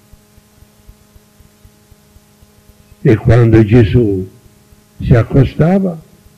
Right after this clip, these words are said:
o guarivano gli infermi,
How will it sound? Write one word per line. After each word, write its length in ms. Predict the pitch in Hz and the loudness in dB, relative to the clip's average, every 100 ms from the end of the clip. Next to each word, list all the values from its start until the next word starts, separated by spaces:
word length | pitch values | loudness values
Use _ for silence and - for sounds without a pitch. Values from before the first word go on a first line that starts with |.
| _ _ _ _ _ _ _ _ _ _ _ _ _ _ _ _ | _ _ _ _ _ _ _ _ _ _ _ _ _ _ _ _
o 280 | - 202 - | -6 -6 -6
guarivano 920 | - 147 127 123 127 120 117 113 107 - _ _ _ | -8 0 2 4 2 2 2 0 -4 -10 _ _ _
gli 160 | 120 131 | -2 2
infermi, 800 | 131 135 170 202 214 214 208 | 2 2 0 0 -2 -4 -6